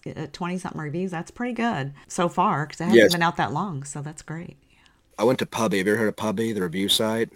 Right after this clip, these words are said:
Speaker 1: I have, I have, where authors, you
Speaker 2: That's
Speaker 1: know.
Speaker 2: what I've been, I've been using. I've been reading a lot of good books and giving feedback. It's really,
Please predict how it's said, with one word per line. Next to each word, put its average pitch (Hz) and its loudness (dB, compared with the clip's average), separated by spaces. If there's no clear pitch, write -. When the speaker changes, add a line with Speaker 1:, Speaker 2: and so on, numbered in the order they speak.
Speaker 1:
I 185 6
have, 220 0
I 156 -4
have, 180 -4
where 151 -6
authors, 151 -4
you 160 -8
Speaker 2:
That's 113 0
Speaker 1:
know. 123 4
Speaker 2:
what 113 4
I've 107 2
been, 107 0
I've 101 -2
been 113 2
using. 110 4
I've 101 0
been 107 0
reading 113 2
a 110 4
lot 104 4
of 101 0
good 98 0
books 113 0
and 92 -4
giving 95 -2
feedback. 104 -2
It's 92 -6
really, 98 0